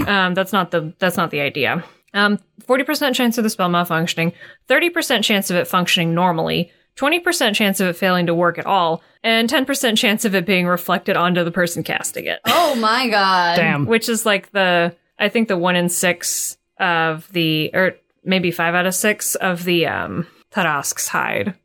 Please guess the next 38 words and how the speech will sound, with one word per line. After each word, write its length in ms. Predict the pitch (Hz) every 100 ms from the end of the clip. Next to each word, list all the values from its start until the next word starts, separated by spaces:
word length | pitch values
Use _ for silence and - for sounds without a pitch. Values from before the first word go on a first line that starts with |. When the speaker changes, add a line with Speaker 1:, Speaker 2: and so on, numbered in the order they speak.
| _ -
Speaker 1:
'cause 160 | 180
it 100 | 170
had 200 | 170 165
the 80 | 165
magic 340 | 160 151 151 -
bounce. 480 | 160 160 - - 196
Speaker 2:
Right. 500 | 185 170 170 175 175
Speaker 3:
Oh, 460 | 151 160 156 147
Speaker 1:
Yeah, 240 | 139 123 -
yeah. 160 | 170 147 147 139 131
Speaker 3:
yeah, 60 | 151
okay. 320 | 147 131 127 - _ _
I 80 | 165
Speaker 1:
Yeah. 20 | 214 214
Speaker 3:
mean, 500 | 202 190 160 123 -
I 160 | 208 302
would 200 | 233 202
see 180 | - 180
that 220 | 165 160
as 120 | 156
probably 500 | - - 185 170 165
just 200 | 151 151
rolling 420 | 143 151 156 147 147
on 220 | 147 143
a 460 | 139 139 135 131 104 _ -
percentage 580 | 151 - 180 147 120
dice, 360 | 123 120 123 -
but 280 | 147 139 247
Speaker 1:
Yeah. 200 | 196 160
Speaker 2:
Yeah. 220 | - -
Speaker 1:
It 120 | 247
didn't 180 | 320 349
explicitly 560 | 233 226 226 233 208 185
say 260 | - 180 180
that, 280 | 208 208
though, 340 | 226 226 220 220
so 600 | 220 180 160 160 156 170
Speaker 3:
Yeah. 580 | 147 147 127 123 123 127